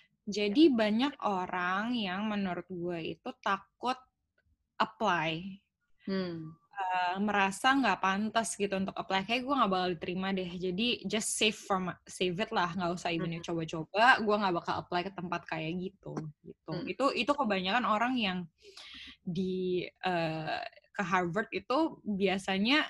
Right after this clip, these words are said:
Speaker 1: orang yang memberanikan diri, mencoba memberanikan diri, mencoba mempersiapkan. Tapi sisanya tuh biasanya nggak,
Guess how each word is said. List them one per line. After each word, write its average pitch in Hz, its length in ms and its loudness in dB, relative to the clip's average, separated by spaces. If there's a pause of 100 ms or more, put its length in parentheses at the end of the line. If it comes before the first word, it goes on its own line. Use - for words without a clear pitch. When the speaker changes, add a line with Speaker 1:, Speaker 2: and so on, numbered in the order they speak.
(180)
Speaker 1:
orang 220 320 4
yang 233 220 4
memberanikan 202 880 6
diri, 220 300 4
mencoba 214 400 2
memberanikan 190 500 2
diri, 196 240 4
mencoba 208 400 2
mempersiapkan. 196 880 -2
Tapi 196 320 -2
sisanya 240 380 -2
tuh 370 100 2
biasanya 269 460 0
nggak, 285 480 0